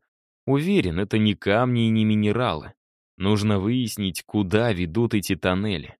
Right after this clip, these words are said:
А Эмили лучше дать время прийти в себя. С ее истериками она только помешает.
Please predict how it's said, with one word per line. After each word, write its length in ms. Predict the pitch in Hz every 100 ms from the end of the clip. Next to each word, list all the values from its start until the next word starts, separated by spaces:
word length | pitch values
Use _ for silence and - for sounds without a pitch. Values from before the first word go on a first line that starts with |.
| _ _ _ -
А 180 | 92 90
Эмили 400 | 147 175 87 76
лучше 460 | 80 131 147 135 101
дать 280 | 139 120
время 460 | 92 95 143 143 107
прийти 440 | 95 95 82 123
в 60 | 110
себя. 480 | - 98 113 78 - _ _ _ -
С 120 | 110
ее 200 | 139 190
истериками 640 | 151 - 202 175 147 127
она 300 | 113 131 139
только 400 | - 120 120 107
помешает. 880 | 98 95 90 - 117 85 - -